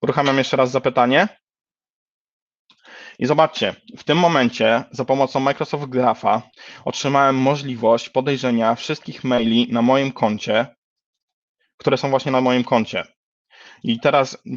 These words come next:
mając wszystkie te dane w jsonie, możemy sobie nimi operować, możemy je przesyłać dalej, możemy sobie robić raporty z nich.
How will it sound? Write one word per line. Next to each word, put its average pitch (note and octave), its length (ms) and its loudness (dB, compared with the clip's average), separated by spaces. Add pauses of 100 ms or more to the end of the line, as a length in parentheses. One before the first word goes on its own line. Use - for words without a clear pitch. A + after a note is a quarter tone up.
mając D3+ 360 2
wszystkie C#3+ 400 -2
te C3+ 120 0
dane C3 280 0
w B2 60 -12
jsonie, A#2+ 420 0
możemy B2 320 -4
sobie C3 220 -2
nimi C3 280 0
operować, A2+ 840 -2
możemy C3 300 2
je B2+ 80 2
przesyłać C3 420 -2
dalej, A2 240 2
możemy A#2+ 280 -2
sobie B2+ 200 2
robić B2 220 2
raporty - 400 -2
z G#2+ 60 -10
nich. A2 180 -4